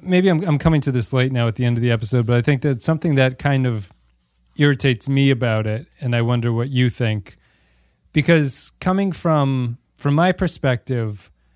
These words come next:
their decision about whether or not to have a child is in, in, in the discussion that these characters are having is one of the least interesting ways to discuss having a child,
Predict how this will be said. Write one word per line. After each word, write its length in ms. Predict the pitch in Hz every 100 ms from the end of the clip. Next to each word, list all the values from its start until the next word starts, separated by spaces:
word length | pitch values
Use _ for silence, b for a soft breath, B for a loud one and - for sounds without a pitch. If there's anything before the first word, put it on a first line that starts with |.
| _ _ _ _ _ _ _ _ -
their 300 | 151 160 156
decision 640 | 151 - 220 233 247 220
about 320 | 170 170 156
whether 280 | 143 160 175
or 60 | 165
not 220 | 156 147
to 100 | 139
have 400 | 123 - 135 139
a 60 | 131
child 680 | - 131 123 117 123 127 _ _ _
is 460 | 160 151 135 113 - _ _ _ _ _ _ _ - -
in, 240 | - 160 170
in, 480 | - 151 147 135 156 - - 170 - -
in 220 | 151 143
the 100 | 151
discussion 460 | 147 - 185 196
that 140 | 147 -
these 240 | 151 165
characters 500 | - 147 131 - 120
are 100 | 120
having 560 | 107 120 117 110 104 101 b b b b b
is 180 | 151 147
one 160 | 180 208
of 120 | 160
the 100 | 147
least 460 | 131 147 170 - - _ _
interesting 640 | - 151 151 - 151 131 123
ways 300 | 131 131 113
to 100 | 135
discuss 440 | 120 - 127 117
having 260 | 135 127 117
a 40 | 107
child, 580 | - 113 95 90 92